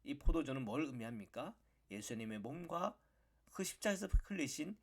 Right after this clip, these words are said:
피를, 어, 나타내죠. 자, 이러한 이 성찬의 참여함으로써 예수님의 십자가와 부활, 그, 그 생명을 나누는 영적인, 어, 의례가, 의례요. 어, 영적으로 우리가 체험하고 경험하는,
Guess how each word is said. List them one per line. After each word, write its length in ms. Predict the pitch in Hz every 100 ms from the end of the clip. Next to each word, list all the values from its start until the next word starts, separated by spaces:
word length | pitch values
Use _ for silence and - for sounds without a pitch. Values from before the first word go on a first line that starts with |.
| _ -
피를, 720 | - - 208 151 120 - - _ -
어, 560 | 101 104 98 80 107 131
나타내죠. 680 | 123 131 139 101 - 135 - _ _ _ - - - - -
자, 180 | 107 131
이러한 840 | 185 196 190 190 180 147 127 127
이 140 | 147 147
성찬의 580 | 147 160 170 160 143 135
참여함으로써 1080 | 185 175 156 127 123 113 - 113 110 156 -
예수님의 440 | 104 - 151 147 139
십자가와 500 | - 160 131 123 -
부활, 300 | 110 98 113 -
그, 160 | 135
그 120 | 131 160
생명을 720 | - 233 220 170 185 240 285 _ -
나누는 560 | 110 113 123 135 113
영적인, 580 | 120 196 208 127 110 90 - _ _ -
어, 260 | 85 85 -
의례가, 460 | 147 135 143 139 -
의례요. 640 | 131 123 147 120 117 202 - _ _ -
어, 60 | 104
영적으로 380 | 127 139 151 127
우리가 180 | 117 117
체험하고 420 | - 202 165 131
경험하는, 640 | - 127 131 101 135 240